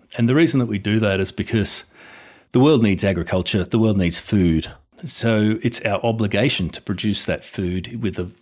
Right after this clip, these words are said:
least impact to the climate and to the environment. So emissions intensity gives us a, a, a way of measuring how efficiently we are producing, uh, the food that the world needs.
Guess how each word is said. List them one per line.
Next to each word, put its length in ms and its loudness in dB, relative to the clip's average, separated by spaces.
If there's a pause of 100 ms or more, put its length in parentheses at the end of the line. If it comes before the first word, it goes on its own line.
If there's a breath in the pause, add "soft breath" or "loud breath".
least 320 -2
impact 460 -2 (240)
to 100 -8
the 220 -4
climate 380 -2
and 140 -6
to 80 -12
the 80 -6
environment. 480 -4 (540 loud breath)
So 440 2 (300)
emissions 380 2
intensity 840 0
gives 300 -2
us 460 -2 (160)
a, 420 -2 (640)
a, 240 0
a 100 2
way 220 2
of 140 -2
measuring 560 2
how 340 -2
efficiently 560 -2
we 160 0
are 60 -2
producing, 720 -4 (100)
uh, 280 -2
the 120 -6
food 240 -2
that 80 -20
the 100 -6
world 200 -4
needs. 340 -6